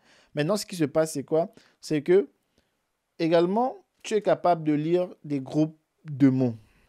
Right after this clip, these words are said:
Dans notre exemple, je vais prendre le livre, euh, Jean Sommer, Sept outils du pouvoir, comment trouver sa voie et l'utiliser, et cetera. Un livre très intéressant. Ça t'intéresse, tu peux l'acheter sur Amazon.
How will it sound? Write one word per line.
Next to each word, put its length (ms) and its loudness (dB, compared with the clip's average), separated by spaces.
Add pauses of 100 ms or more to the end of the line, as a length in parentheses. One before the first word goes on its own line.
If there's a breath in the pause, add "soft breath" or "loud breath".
(100)
Dans 100 4
notre 180 0
exemple, 320 6
je 60 -4
vais 100 6
prendre 260 0
le 60 4
livre, 360 -2
euh, 480 4
Jean 280 -2
Sommer, 560 0 (480 soft breath)
Sept 280 -6
outils 200 -8
du 120 -6
pouvoir, 760 -4 (240 soft breath)
comment 260 -2
trouver 500 -6
sa 220 -10
voie 300 -4
et 40 -4
l'utiliser, 480 -12
et 120 -10
cetera. 540 -14
Un 80 -6
livre 140 -2
très 240 -2
intéressant. 460 -8
Ça 160 -8
t'intéresse, 580 -4
tu 120 -18
peux 320 -10
l'acheter 360 -12
sur 200 -12
Amazon. 460 -10